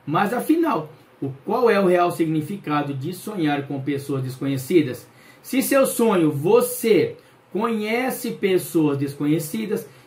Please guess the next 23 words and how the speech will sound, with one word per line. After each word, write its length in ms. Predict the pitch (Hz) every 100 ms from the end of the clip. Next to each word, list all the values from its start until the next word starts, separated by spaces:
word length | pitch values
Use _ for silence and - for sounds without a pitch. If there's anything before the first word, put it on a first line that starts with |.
| -
isso 220 | 151 147
se 120 | - 151
refere 480 | 196 - 226 214
ao 140 | 208 196
fato 720 | - 170 185 208 208 208 170 -
que 300 | 175 135 - - _ _ -
provavelmente 880 | 147 139 135 160 240 233 214 202 - - -
está 380 | 135 - 147
se 120 | 135 139
sentindo 680 | 220 240 - 233 226 202 - -
só 580 | - - - 190 156 -
e 140 | 185
precisa 800 | 151 - 226 - - 208 226 220
de 80 | 175
alguém 340 | 202 160 165 170
em 40 |
sua 280 | 156 170 160
vida, 380 | 127 117 107 - - - -
alguém 340 | 135 135 135
que 80 | 135
lhe 80 | 135
faça 320 | 139 131 131
companhia 720 | 139 143 226 269 208 196